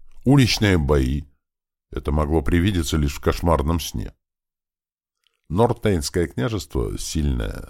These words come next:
стабильное государство. Но, как часто бывает, сытость и стабильность заглушают чувство голода, которое когда-то испытывали люди.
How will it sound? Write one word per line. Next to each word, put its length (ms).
стабильное 840
государство. 800
Но, 120
как 260
часто 360
бывает, 500
сытость 440
и 40
стабильность 640
заглушают 600
чувство 400
голода, 540
которое 520
когда-то 560
испытывали 680
люди. 400